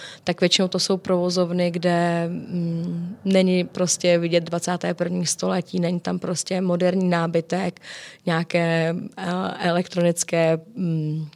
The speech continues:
věci ve stylu prostě elektronické menu boardy, elektronická pokladna, platba kartou a podobně. Takže si myslím, že tím, že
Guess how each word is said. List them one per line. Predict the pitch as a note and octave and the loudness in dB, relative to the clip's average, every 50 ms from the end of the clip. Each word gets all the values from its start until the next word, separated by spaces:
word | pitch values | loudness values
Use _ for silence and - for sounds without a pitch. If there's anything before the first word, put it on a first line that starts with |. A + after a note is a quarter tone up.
| - - - - - | -18 -18 -18 -14 -10
věci | G3 F3 F3+ F3 E3+ E3+ - - F#3 E3+ E3+ E3 E3 | -4 2 2 4 4 2 0 0 2 4 4 4 4
ve | E3 | 2
stylu | E3 - - - E3 E3 | 0 -2 -2 0 0 0
prostě | D#3+ - E3 D#3+ - - - D3+ - | 0 0 -4 -4 -4 -2 -2 -2 0
elektronické | - E3 E3+ - - D#3+ D3+ D3 - - E3 D#3 | 0 -2 -2 -2 -2 -2 -2 -2 -2 -2 0 0
menu | E3 F3 F#3 F#3+ F#3 | 0 0 0 0 0
boardy, | E3 E3+ E3+ E3 E3+ E3 E3+ D#3+ D3 | 0 0 0 0 0 -2 -4 -4 -2
elektronická | - - E3+ E3+ - - F3+ E3+ E3 - - - D#3+ D3+ | -2 -4 -6 -6 -4 -2 -2 -2 -2 -2 -2 -2 -2 -2
pokladna, | - - F3 E3 - E3 D#3 D#3+ D#3+ D#3+ D3 D#3+ D#3+ - - - - - - _ _ | -2 -4 -8 -6 -4 -4 -4 -4 -4 -6 -6 -8 -10 -12 -16 -18 -18 -18 -20 _ _
platba | - E3 D#3 E3+ F3 E3 | 2 2 4 2 0 2
kartou | - F#3 F3+ F3+ - F#3 F#3 | 2 0 -2 0 0 0 2
a | F3 F3 | 2 0
podobně. | F3 - - F3 E3+ E3+ D#3+ E3 E3 D#3 | 0 0 0 2 2 2 2 2 -2 -2
Takže | D#3+ F3 E3 - E3+ | -2 -4 -4 -4 -4
si | - - F3 | -2 0 0
myslím, | E3+ E3 D#3+ - - F3+ F3 | 0 0 0 -2 -2 -2 -2
že | E3+ F3 E3+ E3+ | 0 0 0 0
tím, | F3 - F#3 F3+ F3+ F3+ F3 | 0 0 0 2 2 2 2
že | E3+ F3 E3+ E3 E3 | 2 2 2 2 0